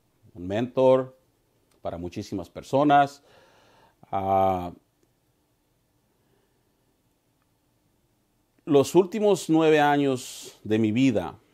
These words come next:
diez, las he pasado en recuperación, ah, emocional, espiritual y económica.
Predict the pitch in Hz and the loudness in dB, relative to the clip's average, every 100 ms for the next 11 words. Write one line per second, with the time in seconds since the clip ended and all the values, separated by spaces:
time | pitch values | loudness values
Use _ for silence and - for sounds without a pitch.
0 | _ _ _ _ _ _ 127 110 123 117 | _ _ _ _ _ _ -12 -4 0 2
1 | - - - - - _ _ _ - 110 | 0 -8 -18 -20 -20 _ _ _ -4 -2
2 | 110 131 123 127 123 127 107 - - 87 | -2 -4 -4 0 2 2 -4 -10 -12 -12
3 | - - 110 113 113 110 - _ _ _ | -12 -4 -2 0 -4 -8 -14 _ _ _
4 | _ _ _ _ _ _ _ _ _ _ | _ _ _ _ _ _ _ _ _ _
5 | _ _ _ _ - 90 90 87 87 85 | _ _ _ _ -14 -12 -12 -12 -12 -14
6 | 80 _ _ 95 95 95 98 95 107 117 | -16 _ _ -8 -8 -8 -8 -2 0 0
7 | 117 117 - _ _ _ _ 90 - 95 | 0 -4 -14 _ _ _ _ -18 -14 -14
8 | 87 - 107 107 107 110 110 _ _ _ | -14 -2 2 4 4 0 -10 _ _ _
9 | _ _ _ _ _ _ _ _ _ _ | _ _ _ _ _ _ _ _ _ _
10 | _ _ _ 101 90 85 92 101 92 - | _ _ _ -14 -14 -10 -6 -4 -4 -8
11 | - | -18